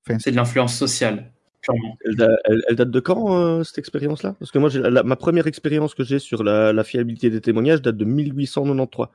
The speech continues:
Speaker 3: euh, de l'université de Columbia.
Speaker 1: Alors, euh,
Speaker 3: Et, euh,
Speaker 1: tout, tout, tout, tout, tout, il y a
Speaker 3: c'était, et c'était cinquante-six étudiants, mais donc c'est pas la même à mon avis, hein, euh, mais, euh,
Speaker 1: Non, c'est pas la
Speaker 3: mais
Speaker 1: même.
Speaker 3: ça
Speaker 1: Moi,
Speaker 3: remonte,
Speaker 1: je
Speaker 3: ça remonte, ça remonte déjà à mille huit cent quatre-vingt-treize, les, les, les, les premières interrogations là-dessus, quoi.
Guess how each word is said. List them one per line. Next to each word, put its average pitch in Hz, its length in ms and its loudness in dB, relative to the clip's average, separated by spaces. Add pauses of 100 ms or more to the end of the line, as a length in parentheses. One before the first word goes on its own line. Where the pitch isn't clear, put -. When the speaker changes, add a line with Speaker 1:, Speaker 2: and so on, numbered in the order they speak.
(680)
Speaker 3:
euh, 101 320 2
de 104 140 6
l'université 117 520 2
de - 40 -10
Columbia. 110 380 0 (1300)
Speaker 1:
Alors, 156 320 4
euh, 139 240 4
Speaker 3:
Et, 139 540 4
euh, 143 40 0 (100)
Speaker 1:
tout, - 100 -16
tout, 143 140 -12
tout, 143 160 -8
tout, 143 200 -10
tout, - 200 -8
il 147 80 -6
y 139 100 -2
a 139 80 -2
Speaker 3:
c'était, - 240 -2
et 131 60 6
c'était - 260 2
cinquante-six 143 560 2
étudiants, 123 400 0
mais 117 180 6
donc 117 160 4
c'est - 120 0
pas 135 120 0
la 127 120 6
même 120 180 4
à 101 60 4
mon 101 140 2
avis, 98 220 0
hein, 98 160 -2
euh, 95 460 -2
mais, 95 140 -2
euh, 95 400 0
Speaker 1:
Non, 143 240 2
c'est - 180 -4
pas 143 120 0
la 135 60 2
Speaker 3:
mais 131 100 2
Speaker 1:
même. - 80 -2
Speaker 3:
ça 135 100 -6
Speaker 1:
Moi, 139 160 2
Speaker 3:
remonte, 123 240 6
Speaker 1:
je 139 80 -6
Speaker 3:
ça 117 80 -4
remonte, 156 260 6
ça - 140 -6
remonte 143 180 4
déjà 143 260 4
à 110 60 6
mille 135 160 4
huit 139 80 4
cent 127 140 -2
quatre-vingt-treize, 127 500 2
les, 104 220 4
les, 101 160 4
les, 98 200 2
les 98 120 2
premières 120 360 0
interrogations 107 580 0
là-dessus, 101 280 -6
quoi. - 140 -12